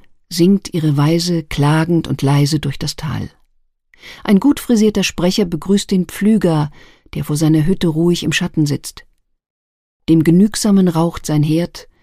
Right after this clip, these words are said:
gastfreundlich tönt dem Wanderer im friedlichen Dorfe die Abendglocke.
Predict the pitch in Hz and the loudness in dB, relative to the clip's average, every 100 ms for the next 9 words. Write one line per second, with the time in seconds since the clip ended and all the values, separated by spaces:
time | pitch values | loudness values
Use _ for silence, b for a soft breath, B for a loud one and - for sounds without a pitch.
0 | _ _ - 196 - - - 160 151 151 | _ _ -4 -4 -4 -6 -2 -2 0 -4
1 | - 170 175 170 156 156 160 170 165 139 | -2 0 0 0 0 2 2 2 0 -2
2 | 147 - 160 165 - 135 143 143 165 165 | -4 -4 -4 -4 -4 -2 -2 -2 -4 -4
3 | - 127 120 - 120 131 | -4 -4 -6 -8 -8 -8